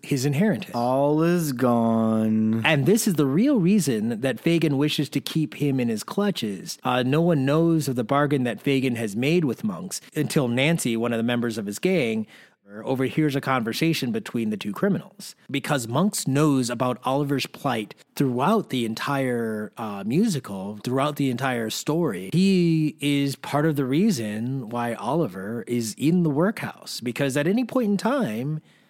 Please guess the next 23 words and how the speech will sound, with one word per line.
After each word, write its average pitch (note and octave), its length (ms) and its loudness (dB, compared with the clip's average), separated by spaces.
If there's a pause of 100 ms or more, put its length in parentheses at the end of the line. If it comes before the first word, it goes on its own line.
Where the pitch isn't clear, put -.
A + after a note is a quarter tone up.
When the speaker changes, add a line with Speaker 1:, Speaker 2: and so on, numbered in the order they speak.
(120)
Speaker 1:
Monks C3 280 -4
could D3 140 -2
be C#3 160 0
like, C3 380 -2
"Oh, C3 480 0 (340)
dude's F3+ 260 -2
my D3 120 0
brother." D#3 560 -4
We're D#3+ 100 2
gonna F#3 140 4
talk D#3 260 0
about D3+ 180 0
some C#3+ 140 -2
of C#3+ 60 -2
the B2+ 440 0
more C3 220 -2
interesting B2+ 400 -2
references A#2+ 640 0
in A2+ 120 -2
the A2 100 -4
story. B2 400 0
And A#2+ 280 -4
before, C#3 520 0